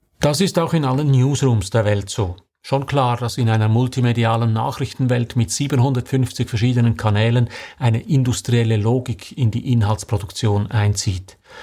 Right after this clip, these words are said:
Aber, liebe Medienmanager, vergesst nicht, dass diese Logik nie zum Selbstzweck werden darf.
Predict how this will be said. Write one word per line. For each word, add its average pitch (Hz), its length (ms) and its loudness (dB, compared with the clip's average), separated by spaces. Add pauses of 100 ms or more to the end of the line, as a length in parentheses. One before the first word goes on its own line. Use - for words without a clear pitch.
(340)
Aber, 135 460 2
liebe 123 340 2
Medienmanager, 120 840 2
vergesst 135 440 -2
nicht, 131 520 0
dass 117 160 -2
diese 120 240 0
Logik 113 460 -2
nie 113 180 2
zum 127 220 -2
Selbstzweck - 840 -4
werden 101 320 0
darf. 95 420 -6